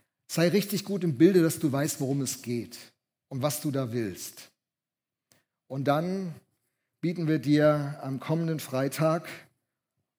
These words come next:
um achtzehn Uhr dreißig an, hier im Gebetstreff zu kommen.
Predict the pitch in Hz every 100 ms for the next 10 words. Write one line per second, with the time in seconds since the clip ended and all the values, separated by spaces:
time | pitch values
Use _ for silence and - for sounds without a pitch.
0 | _ - 131 127 156 - - 151 135 127
1 | 127 143 135 - 135 160 143 135 120 147
2 | 160 - 170 147 - 120 - 156 208 220